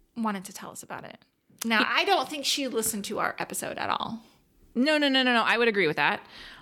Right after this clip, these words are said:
Speaker 2: Um, yeah, she doesn't know that we're not the right, we're not the right audience for this email.
Speaker 1: Right, right, right, right, right.
Speaker 2: 'Cause if you've heard us talk about our good friends over at gac Family, you know that our feelings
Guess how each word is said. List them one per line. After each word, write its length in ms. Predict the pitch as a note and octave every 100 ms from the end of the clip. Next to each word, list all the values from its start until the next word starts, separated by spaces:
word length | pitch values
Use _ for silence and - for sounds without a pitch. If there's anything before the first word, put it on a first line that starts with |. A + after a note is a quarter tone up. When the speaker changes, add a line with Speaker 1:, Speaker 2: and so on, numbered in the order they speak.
| -
Speaker 2:
Um, 640 | G#3+ G3+ G3 F#3+ F3+ F3 - - _ _ _ -
yeah, 260 | G#3+ A#3
she 140 | G3+ C#4
doesn't 260 | A#3+ G#3+ G3
know 200 | F3+ F3
that 200 | F3 F#3
we're 160 | G#3
not 180 | G3 F3
the 100 | E3
right, 280 | E3+ C#3+ - _ _ _
we're 160 | G#3+ A#3+
not 160 | G3+
the 80 | F#3
right 180 | E3 D#3
audience 420 | D3+ - B2 -
for 100 | -
this 180 | - -
email. 280 | - - - G#3+
Speaker 1:
Right, 420 | A3+ G3+ - -
right, 200 | G#3+ G2+
right, 200 | G2 E2+
right, 240 | D#2 C2+
right. 280 | - - - - - _ - -
Speaker 2:
'Cause 240 | A#3 G#3+
if 160 | G#3+ A3
you've 180 | G3+ B3
heard 180 | E4
us 340 | B3 G3 G#3 -
talk 200 | G#3+ G3
about 220 | F#3+ F3
our 120 | F3
good 220 | F3 G3+ F3
friends 260 | F#3 F#3
over 240 | G3 F3 E3+
at 360 | D3+ - F#3
gac 280 | A3+ G#3 G3
Family, 680 | - E4+ D4+ G3 F#3 G#3 A#3 - - -
you 160 | A3+ D4
know 560 | A#4 F#4+ A3 A3+ B3+ C4+ - -
that 220 | G#3 B3 C4
our 140 | C4+
feelings 680 | F4 G#4 D4 A#3 C4 C#4+